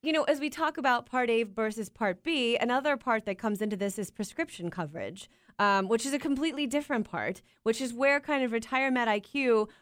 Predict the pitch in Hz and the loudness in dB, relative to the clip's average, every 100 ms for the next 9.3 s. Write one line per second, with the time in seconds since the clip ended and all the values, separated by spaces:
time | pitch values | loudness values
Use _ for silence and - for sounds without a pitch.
0 | - 240 254 - 320 339 240 208 214 226 | 0 0 2 -2 0 2 4 2 0 0
1 | 254 247 240 240 220 - - 240 320 571 | 2 4 6 6 2 -14 -12 -4 0 2
2 | 571 302 277 294 226 - 262 349 440 - | 4 4 4 4 4 0 2 0 0 -6
3 | 208 175 190 196 - 208 180 208 196 - | -6 -4 -4 -4 -4 -4 -4 -6 -6 0
4 | 247 240 247 247 349 - 330 381 381 196 | 2 2 0 -2 -4 -6 -2 0 2 0
5 | - - - - 349 349 349 320 285 285 | -2 -16 -14 0 2 4 4 4 4 4
6 | 311 - 254 - - _ 302 339 330 _ | 2 -4 -2 -2 -6 _ 0 2 0 _
7 | 302 294 277 285 269 233 - 285 277 247 | -2 -2 0 0 2 2 0 -2 0 0
8 | 247 240 220 - 247 220 240 220 208 196 | -2 -2 -2 -2 -2 -2 -2 -4 -4 -2
9 | 285 233 | 0 0